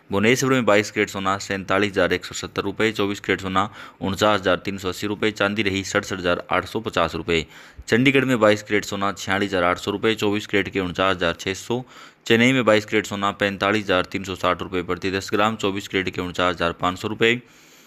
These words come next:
बात करें अगर दिल्ली की, तो बाईस कैरेट सोना रहा सैंतालीस हज़ार एक सौ पचास रुपये, चौबीस कैरेट के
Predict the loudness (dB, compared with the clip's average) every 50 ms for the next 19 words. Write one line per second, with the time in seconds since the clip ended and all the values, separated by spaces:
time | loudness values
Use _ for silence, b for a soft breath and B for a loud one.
0 | b b b b b b 0 2 2 2 2 0 -2 -2 -2 -2 -4 -12 _ _
1 | -2 0 2 2 0 0 0 -2 0 0 0 0 0 0 0 2 4 4 4 4
2 | 2 0 0 0 0 0 -2 -4 -2 0 0 0 0 0 0 0 0 -2 B B
3 | B B B -2 0 0 2 2 4 4 4 4 4 2 2 0 0 -2 -4 -6
4 | -10 -12 -10 -4 -2 0 0 0 -2 -2 0 0 0 2 0 0 0 -2 -2 -2
5 | 0 0 0 0 -2 -2 -2